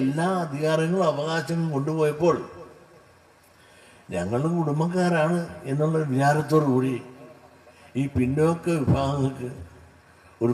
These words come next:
പൊട്ടും പടിയുമെങ്കിലും അയ്യപ്പൻ ഇരിക്കട്ടെ എന്ന് കണക്കാക്കിക്കൊണ്ട് ഒരു കുടിപ്പള്ളിക്കൂടം പോലും ഇവിടെ തന്നില്ല. ഒരു കോളേജ് ഉണ്ടോ അവിടെ നമുക്ക്? ഒരു ഹയർ സെക്കൻഡറി സ്കൂൾ ഉണ്ടോ?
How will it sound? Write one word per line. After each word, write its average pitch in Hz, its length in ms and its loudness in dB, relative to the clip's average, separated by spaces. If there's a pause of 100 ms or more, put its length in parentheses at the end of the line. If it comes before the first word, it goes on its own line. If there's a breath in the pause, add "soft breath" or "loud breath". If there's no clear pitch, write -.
പൊട്ടും 120 420 -2
പടിയുമെങ്കിലും 180 800 2
അയ്യപ്പൻ 165 380 0 (100)
ഇരിക്കട്ടെ 160 440 0 (120)
എന്ന് 180 160 4
കണക്കാക്കിക്കൊണ്ട് 143 680 2 (840)
ഒരു 139 180 -4
കുടിപ്പള്ളിക്കൂടം 180 840 -2
പോലും 123 220 -4
ഇവിടെ 101 140 -12 (100)
തന്നില്ല. 95 360 -12
ഒരു - 180 -12
കോളേജ് 175 400 0
ഉണ്ടോ 127 200 -10
അവിടെ 95 240 -12
നമുക്ക്? 76 240 -16 (1000)
ഒരു - 140 -8
ഹയർ 135 260 -2
സെക്കൻഡറി 175 360 -4
സ്കൂൾ 123 240 -6
ഉണ്ടോ? 127 200 -14